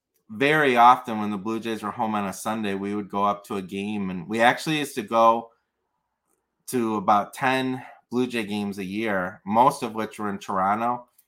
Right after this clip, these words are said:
But we would also go to Cleveland, uh, sometimes when they were there, in Detroit, and see 'em there. So I, we went to Exhibition Stadium, like, quite a bit, uh,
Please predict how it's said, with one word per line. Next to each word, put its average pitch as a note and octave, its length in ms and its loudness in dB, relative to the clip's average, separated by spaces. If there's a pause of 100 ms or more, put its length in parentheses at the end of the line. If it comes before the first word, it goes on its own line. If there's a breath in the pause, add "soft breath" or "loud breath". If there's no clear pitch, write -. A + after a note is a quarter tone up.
(160)
But A2 120 0
we A2+ 120 0
would A2+ 80 0
also A2+ 300 8
go G#2+ 140 -2
to G2+ 80 -4
Cleveland, A2 720 -6
uh, G#2 200 0
sometimes G#2+ 560 -8
when A2 80 -10
they G#2+ 100 -6
were G#2 100 -6
there, G#2+ 240 -6
in G#2 100 -6
Detroit, G2+ 520 -8
and F#2+ 100 -10
see - 180 -10
'em G2 140 -6
there. G2 360 -8 (500)
So - 180 4
I, A#2+ 380 8
we B2 160 2
went C#3 280 2
to C#3+ 60 -2
Exhibition G#2+ 680 -6
Stadium, A2 440 -8
like, F#2 180 -10
quite A2 260 -6
a G2 40 -8
bit, G2 340 -8 (200)
uh, F#2 320 -2